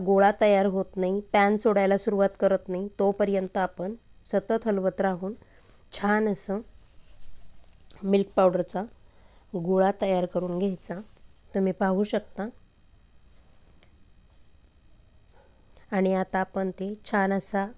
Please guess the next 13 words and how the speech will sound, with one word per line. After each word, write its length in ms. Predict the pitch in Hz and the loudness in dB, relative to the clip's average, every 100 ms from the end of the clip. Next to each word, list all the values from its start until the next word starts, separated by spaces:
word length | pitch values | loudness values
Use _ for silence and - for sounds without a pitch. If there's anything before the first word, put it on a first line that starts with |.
| - | -2
पॅन 280 | 208 190 190 | 2 4 2
सोडायला 460 | - 202 190 185 190 | 0 2 2 2 0
सुरुवात 340 | 220 196 196 | 0 0 0
झालेली 440 | 196 214 202 185 | 0 0 0 -2
आहे. 340 | 190 185 175 240 - - - - | -2 -2 -4 -8 -12 -20 -14 -8
आता 200 | - 185 | 0 0
आपण 280 | - 190 190 | 0 -2 2
गॅसची 400 | 190 - - 214 | 2 0 -4 -4
फ्लेम 300 | 202 190 185 | -2 -2 0
बंद 280 | 190 196 | 0 2
करून 360 | 196 196 180 196 - - - - | 0 0 -2 -4 -10 -20 -12 -4
एका 220 | 185 185 | 0 0
प्लेटमध्ये 760 | - 196 190 202 196 180 190 | 0 -2 -2 -2 -6 -4 -4